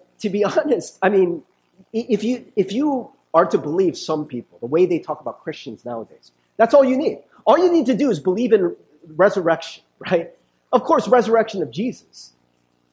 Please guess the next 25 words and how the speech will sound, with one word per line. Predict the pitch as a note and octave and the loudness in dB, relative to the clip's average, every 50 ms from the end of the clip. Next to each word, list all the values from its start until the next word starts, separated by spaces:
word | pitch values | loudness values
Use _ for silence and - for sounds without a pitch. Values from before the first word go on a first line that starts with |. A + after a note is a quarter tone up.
| _ _ - | _ _ 2
But | F#3 F3+ F3 F3 - - - - - - | 4 4 4 4 0 -6 -16 -18 -20 -20
Herod | - - A#3+ C#4+ D#4 D#4 D4+ C4+ A3+ - | -8 -2 -2 0 0 0 -2 -2 -4 -2
is | A3 F#3+ F#3 A3 | -2 -2 0 0
a | F#3+ | -2
man | E3 D#3+ D#3 F3 G3+ | -4 -4 -6 -8 -10
of | F#3+ - | -12 -12
faith. | _ A3+ C#4 C#4+ - _ _ _ _ _ _ _ _ _ _ _ _ _ _ _ _ _ _ _ _ _ _ | _ -12 -12 -12 -16 _ _ _ _ _ _ _ _ _ _ _ _ _ _ _ _ _ _ _ _ _ _
He | D3+ D#3+ | -10 -8
believes | D#3 E3+ D#3 E3 F3+ E3+ - | -8 -6 -4 -4 -4 -4 -6
in | F3+ F3 | -6 -6
resurrection. | F3 E3+ E3+ - E3 E3 F#3+ G#3 G3+ - G#2 G#2 | -6 -6 -6 -8 -10 -10 -10 -10 -12 -14 -18 -12
He | - D3+ | -10 -8
believes | D3 E3 D#3+ E3+ F#3 E3+ | -6 -4 -2 -4 -2 -4
that | F#3 D3+ C#3+ B2+ | -4 -6 -6 -6
John | - D3+ D3 E3+ G#3 G3 | -6 -6 -4 -4 -4 -6
was | D#3+ B2+ - - | -8 -10 -12 -16
resurrected. | F#2+ - - - F2+ - _ _ _ _ _ _ _ _ _ _ _ _ _ - | -20 -20 -20 -20 -20 -20 _ _ _ _ _ _ _ _ _ _ _ _ _ -2
And | F#3 F3+ F#3+ D#3+ | -2 0 0 -4
just | - - B3+ D4 D4+ D4 - - | -2 0 2 2 2 0 0 2
that | C4 C4 B3+ B3+ | 2 2 4 2
belief | - G#3+ F3+ F3 F3+ D3 A#2 - - - _ _ _ _ _ _ _ _ _ _ _ | 0 -2 0 0 -2 -2 -4 -6 -12 -20 _ _ _ _ _ _ _ _ _ _ _
is | D3 C#3 - - | -8 -8 -6 -4
not | D3 C#3+ D3 C#3 | -2 -2 0 -2
enough, | C3+ A#2 G#2 F#2 - - _ _ | -2 -4 -6 -10 -16 -20 _ _
clearly, | - _ - D#3 D3+ C3+ A2+ - | -14 _ -6 -4 -4 -4 -6 -8